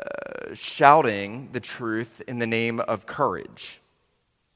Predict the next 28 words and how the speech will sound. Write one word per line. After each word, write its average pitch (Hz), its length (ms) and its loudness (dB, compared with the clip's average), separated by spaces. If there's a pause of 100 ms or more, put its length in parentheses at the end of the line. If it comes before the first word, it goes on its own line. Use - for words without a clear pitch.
(540)
That's - 220 -10
not 135 160 4
the 135 120 -4
opposite 120 460 0
of 101 60 -16
the 101 80 -10
fear 98 200 -10
of 85 140 -12
man. 87 400 -12 (1500)
Remember, 120 400 0
when 113 200 -2
Daniel 120 520 0
is 101 140 -6
being 110 240 -8
persecuted, 107 720 -10
he 110 140 -10
quietly 113 520 4
goes 107 240 -6
up 104 160 -4
to 113 100 -14
his 101 140 -12
room 98 220 -8
and 87 140 -10
prays 50 640 -12 (160)
with 101 140 -12
the 101 60 -12
window 87 360 -8
open. - 340 -18